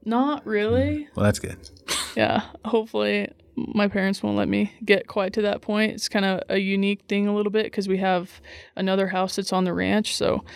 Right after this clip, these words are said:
Speaker 1: I help them with the ranch stuff, and then I kinda get the housing and stuff
Speaker 2: Yeah.
Speaker 1: for free, I guess.
Speaker 2: Well, that's good. Free is a very good
Speaker 1: Traded.
Speaker 2: price. Yeah.
Speaker 1: Yeah.
Speaker 2: You guys get
Speaker 1: <laughs>
Speaker 2: along good then?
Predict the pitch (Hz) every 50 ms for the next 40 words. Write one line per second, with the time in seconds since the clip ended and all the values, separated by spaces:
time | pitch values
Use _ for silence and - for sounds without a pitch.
0 | - - - - - - 185 196 196 196 - - 190 185 185 185 - 180 180 180
1 | 185 185 180 - - - 196 180 180 185 - - - - - _ - 190 185 175
2 | 170 170 180 - - 180 180 180 185 180 190 180 185 196 185 185 190 196 196 190
3 | 196 - - 214 202 214 214 - - - - - - - 110 101 180 - - -
4 | - - - - - - - - - - - - - - - - - - - -
5 | - - - - - - - - - - _ - - 165 170 175 190 185 - 226
6 | 196 180 180 95 98 - - - - - - 110 107 107 107 - - 95 95 95
7 | 90 - - 110 107 101 101 95 90 95 87 87 92 101 98 95 92 101 95 101
8 | 98 95 98 101 101 101 98 - - - - 98 104 98 95 98 95 - 185 -
9 | 123 123 117 113 104 110 101 101 107 101 101 104 104 104 104 101 98 104 107 107
10 | 117 120